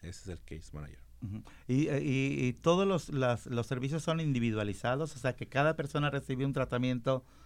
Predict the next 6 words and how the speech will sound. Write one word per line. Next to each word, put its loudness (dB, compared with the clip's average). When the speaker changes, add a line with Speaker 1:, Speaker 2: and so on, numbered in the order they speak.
Speaker 2:
especial 0
dependiendo 0
de 0
sus -4
necesidades. -6
Speaker 1:
Sí, -4